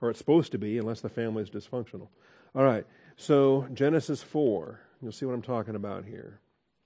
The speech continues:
The Toledoth, generations of Adam.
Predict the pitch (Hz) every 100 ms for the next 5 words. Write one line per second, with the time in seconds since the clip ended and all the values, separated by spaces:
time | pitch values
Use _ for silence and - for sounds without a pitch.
0 | _ _ _ _ _ _ _ _ _ _
1 | _ _ - 120 - - 131 113 113 101
2 | - - - _ _ _ _ _ _ 120
3 | 123 117 107 - 113 95 104 - - _
4 | _ _ 117 107 107 101 - 107